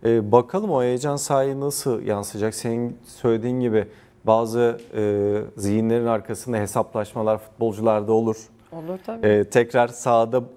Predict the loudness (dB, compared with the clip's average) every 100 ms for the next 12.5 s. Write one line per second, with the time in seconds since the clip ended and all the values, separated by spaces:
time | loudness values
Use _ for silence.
0 | -10 -2 2 2 -2 -10 -4 0 0 0
1 | -2 -2 -6 -4 -2 2 2 0 -14 _
2 | -2 0 2 4 2 2 2 2 0 -2
3 | -6 -6 -6 -8 -20 -20 -8 2 2 4
4 | 0 2 0 0 -2 -2 -2 -2 -2 -2
5 | 2 2 4 2 0 0 -12 -20 _ 2
6 | 4 0 0 -4 -6 -4 0 2 0 0
7 | -2 0 2 2 0 -2 -6 -8 -2 0
8 | 0 -2 -4 -2 -2 -2 -2 -2 -2 -2
9 | -4 -2 -2 -2 2 4 4 2 2 0
10 | -2 -16 _ -8 -4 0 0 0 0 -4
11 | -4 -6 -8 -18 -20 -20 2 4 4 2
12 | 2 4 4 2